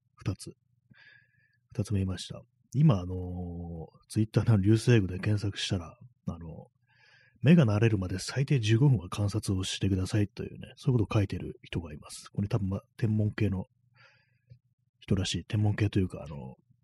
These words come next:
あれですね。そういう、そう、そういうのに詳しい、なんか研究してる人。なんとかが、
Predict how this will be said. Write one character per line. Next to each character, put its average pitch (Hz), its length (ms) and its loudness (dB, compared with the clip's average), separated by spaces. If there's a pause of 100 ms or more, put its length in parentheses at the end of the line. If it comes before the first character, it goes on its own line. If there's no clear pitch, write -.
(280)
あ 92 40 -6
れ 95 60 -4
で 95 100 -6
す - 140 -14
ね。 65 100 -12 (1700)
そ - 180 -8
う 95 60 -2
い 92 180 -2
う、 - 120 -12
そ - 180 -2
う、 - 80 8 (400)
そ - 160 2
う 117 40 8
い - 20 6
う - 20 2
の 92 60 -2
に - 80 -10
詳 113 160 4
し - 120 -2
い、 104 120 0 (140)
な 101 80 -6
ん - 20 -8
か 92 80 -12
研 117 120 2
究 110 120 4
し - 80 0
て 104 80 -2
る - 40 -8
人。 - 180 -12 (680)
な 107 80 -6
ん 117 40 -4
と 120 100 2
か 113 160 4
が、 - 160 -8